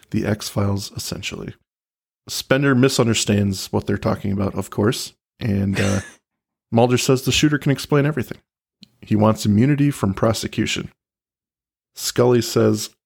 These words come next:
and this is interesting coming from Scully, "This will be quantifiable proof of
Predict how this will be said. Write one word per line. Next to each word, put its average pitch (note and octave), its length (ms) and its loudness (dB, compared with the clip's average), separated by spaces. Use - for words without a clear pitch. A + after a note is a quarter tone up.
and G#2+ 200 2
this B2+ 180 2
is A2 100 -2
interesting G#2 440 -2
coming G#2 240 0
from G2 180 -10
Scully, G2+ 480 -4
"This C#3 280 0
will E3 140 4
be B2+ 240 2
quantifiable A2 920 0
proof - 500 -4
of G#2 220 0